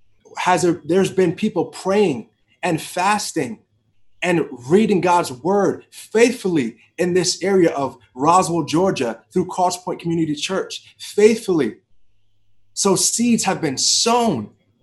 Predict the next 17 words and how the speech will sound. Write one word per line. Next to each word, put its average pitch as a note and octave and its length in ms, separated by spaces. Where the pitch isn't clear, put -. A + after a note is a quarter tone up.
Seeds A3+ 460
have F3+ 220
already G#3+ 220
been E3+ 200
sown, G3 380
and C3 260
we, G3+ 400
all G#3 200
of F#3+ 100
us F#3+ 160
here, G#3 180
have F3+ 280
entered G#3 340
into E3+ 580
other G3 200
people's F#3+ 440
labors D#3 680